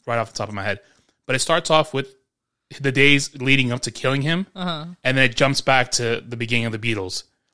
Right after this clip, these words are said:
Speaker 1: So it starts at the end and it goes back to the
Speaker 2: Gotcha.
Speaker 1: beginning.
Speaker 2: Okay.
Speaker 1: And then it jumps back and forth, back and forth, back and forth. And then the last few chapters, I actually li-, I actually heard it on, um, audiobooks, which
Speaker 2: Hmm.
Speaker 1: is a really good, it, they did a really good impression.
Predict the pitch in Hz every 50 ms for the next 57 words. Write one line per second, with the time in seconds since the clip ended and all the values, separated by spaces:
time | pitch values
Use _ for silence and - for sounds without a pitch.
0 | _ _ - - 147 135 - - 156 160 156 - 147 - 143 139 139 135 127 123
1 | 117 123 123 113 107 123 120 120 117 - - 120 117 113 110 113 - _ _ -
2 | 131 117 120 117 104 101 95 95 - - - _ _ - 151 139 139 _ _ 147
3 | - - _ _ - 131 135 131 131 123 139 135 131 120 - 135 123 117 - 120
4 | - - 117 107 - - - 113 110 - 110 - 110 104 - - 107 107 - 107
5 | - - 98 95 - _ _ _ _ _ _ _ _ _ _ _ - 135 135 139
6 | 139 135 131 127 87 127 127 131 127 135 147 180 202 - - 143 131 - 127 117
7 | 120 113 120 120 131 139 131 - - 123 120 120 123 - - 117 120 127 123 -
8 | - 123 127 123 - - 139 139 127 117 113 - - _ _ _ _ _ _ _
9 | _ _ - 127 123 120 113 110 110 110 107 104 101 101 101 98 101 104 - -
10 | - - - - _ _ _ _ - 135 135 127 123 104 98 101 95 - - -
11 | - - _ _ _ _ _ _ _ _ _ _ _ _ _ _ _ _ _ _
12 | - 131 113 120 117 117 113 123 117 113 107 113 107 104 - - 123 123 117 120
13 | 110 - 123 117 113 113 120 113 110 107 117 117 113 110 107 107 101 - 110 101
14 | - -